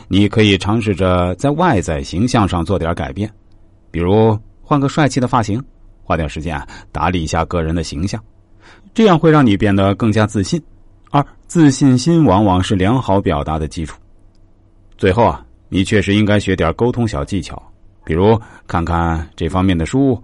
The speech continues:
或者听这种节目。这个小伙子问，“那不知道师傅有什么可以推荐的吗？”我对他说，“可以学习一下《鬼谷子》的沟通术，这种节目啊，网上有，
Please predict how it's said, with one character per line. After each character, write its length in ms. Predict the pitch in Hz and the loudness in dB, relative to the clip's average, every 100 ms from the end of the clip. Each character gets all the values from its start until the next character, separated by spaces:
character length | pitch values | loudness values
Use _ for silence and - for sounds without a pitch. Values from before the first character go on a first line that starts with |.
| - | -6
或 120 | - | -2
者 160 | 104 87 - - | 0 -2 -6 -4
听 180 | 151 151 | 0 2
这 140 | 131 | 0
种 120 | 80 | -2
节 140 | 67 76 | -4 -6
目。 160 | 123 - _ _ - - _ - _ _ _ - - | -6 -10 _ _ -20 -20 _ -20 _ _ _ -20 -8
这 140 | - | -4
个 80 | 175 | -2
小 160 | 165 165 | -2 -2
伙 100 | 127 | -2
子 80 | |
问 160 | 147 151 - - | 0 -2 -4 -16
，“那 120 | - 160 | -10 -6
不 100 | 147 | -4
知 80 | |
道 100 | 165 | -2
师 160 | 147 190 | -2 -2
傅 160 | 165 131 | 0 2
有 160 | 92 | 2
什 80 | 82 | 2
么 80 | 123 | -2
可 120 | 127 | -2
以 80 | 107 | -2
推 180 | - 147 | -2 -2
荐 140 | 156 | 0
的 60 | 123 | -2
吗？” 120 | 123 - _ _ _ _ - _ _ | -6 -14 _ _ _ _ -20 _ _
我 140 | 92 | 0
对 80 | 101 | 2
他 140 | 101 107 | 2 2
说 260 | 117 117 - _ - - | 2 0 -4 _ -20 -20
，“可 120 | - 80 | -10 -6
以 120 | 82 | -4
学 160 | 82 | -4
习 160 | 82 80 | -4 -4
一 60 | 76 | -4
下 160 | 82 | -4
《鬼 260 | 76 82 98 | -4 -2 -2
谷 240 | 107 123 | 0 -2
子》 160 | 147 143 | 0 -4
的 100 | - | -8
沟 220 | - 123 | -2 -2
通 200 | 139 175 | 0 -4
术， 160 | 180 - - _ - _ - | -6 -10 -14 _ -20 _ -8
这 100 | 104 | -4
种 140 | 85 80 | -4 -4
节 120 | 78 | -4
目 120 | 82 | -4
啊， 160 | 76 - | -6 -12
网 200 | - 76 | -8 -6
上 160 | 80 | -2
有， 80 | 95 | -4